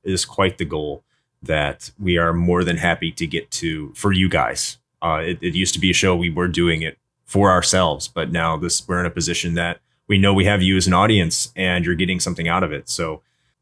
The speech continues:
that sense of providing something that someone enjoys provides a great sense of fulfillment to me. And thank you. Thank you very much. And I, I'm sure Shane feels the same way. I know I said me, I meant us, but it, it does feel that way for me. And, uh, thank you. Thank you, everybody.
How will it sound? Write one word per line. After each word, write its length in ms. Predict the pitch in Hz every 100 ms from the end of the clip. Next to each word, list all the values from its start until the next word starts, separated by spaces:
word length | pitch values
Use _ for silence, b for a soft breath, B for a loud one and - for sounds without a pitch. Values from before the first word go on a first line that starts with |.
| -
that 140 | 117 117
sense 260 | 139 135
of 160 | 123 104
providing 440 | 117 98 104 127
something 420 | 123 139 127 135 117
that 120 | 92
someone 240 | 123 120
enjoys 460 | 117 98 113 127 127
provides 500 | - 98 95 87 -
a 140 | 95
great 400 | 82 87 87 -
sense 260 | - 85 -
of 60 |
fulfillment 500 | - 82 - 82 80 -
to 140 | 85
me. 220 | 80 78
And 180 | - 90
thank 240 | 85 113 110
you. 300 | 104 90 80 _
Thank 200 | - 98
you 80 | 101
very 200 | 82 90
much. 260 | 85 - -
And 80 | 113
I, 180 | 113
I'm 160 | 127 110 -
sure 280 | - 117 95
Shane 380 | - 98 85
feels 380 | 80 90 82 78
the 80 | -
same 280 | - 82 80
way. 260 | 78 73 _ _
I 40 | 90
know 120 | 90
I 40 |
said 220 | 87 85 73
me, 160 | 73
I 80 | 76
meant 220 | 85 85
us, 220 | 73 76
but 240 | - 78 - _ _ _
it, 160 | 104 98
it 100 | 98
does 220 | 107 92
feel 180 | 98 90
that 120 | 85
way 100 | 80
for 120 | 78
me. 260 | 80 76 - - -
And, 400 | 85 82 78 76
uh, 180 | 73 71
thank 300 | - 82 78
you. 140 | 65 _
Thank 160 | 82 -
you, 60 | 71
everybody. 360 | 69 62 -